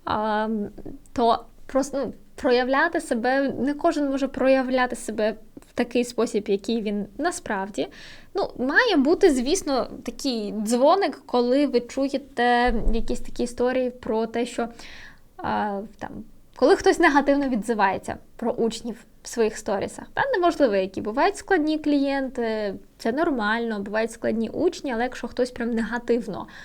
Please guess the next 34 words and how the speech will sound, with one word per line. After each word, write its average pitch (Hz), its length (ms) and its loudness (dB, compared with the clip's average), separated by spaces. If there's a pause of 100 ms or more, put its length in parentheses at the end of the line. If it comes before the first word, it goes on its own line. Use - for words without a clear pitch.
(200)
розповідає 220 540 -2
в 214 80 -6
контексті 220 500 -4
своїх 214 380 -4
там 190 180 -8
теперішніх 269 760 0
учнів, 233 800 0
е, 214 340 -2
когось 220 560 -4 (140)
обговорює 208 760 -4
і 208 40 -4
так 196 200 -8
далі, 320 260 -2
це 277 160 -4
одразу 233 320 -4
негативний 202 400 -8
дзвіночок. - 460 -12 (640)
Е, 226 140 -4 (800)
немає 294 520 2
чогось - 280 -6
такого, 247 380 0
як 226 160 -2
конкретного, 240 640 -4
що 214 260 -8
от - 120 -6 (180)
це 254 140 2
якийсь 254 280 2
дивний, 247 340 0
поганий 202 420 -4
вчитель. - 380 -12 (120)
Але 247 140 4
якщо 269 260 2
ви 262 100 4
дивитеся 240 720 2